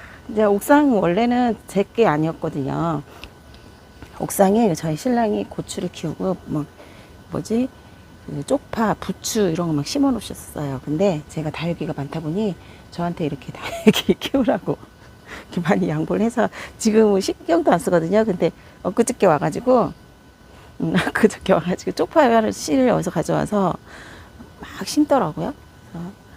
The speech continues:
양념으로 쓰면 좋잖아요, 쪽파가. <laughs> 그래서 <laughs> 저걸 다 이제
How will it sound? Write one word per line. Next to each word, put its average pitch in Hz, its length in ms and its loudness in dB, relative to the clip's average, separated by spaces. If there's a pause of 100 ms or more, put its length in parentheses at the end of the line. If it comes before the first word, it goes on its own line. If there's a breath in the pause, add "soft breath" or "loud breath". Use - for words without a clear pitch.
(420 loud breath)
양념으로 175 400 -2
쓰면 294 240 4
좋잖아요, 143 680 -4
쪽파가. - 580 -12 (140)
<laughs> - 100 -10
그래서 165 320 -2 (240)
<laughs> - 1400 -6
저걸 202 260 0
다 - 320 -2
이제 160 400 0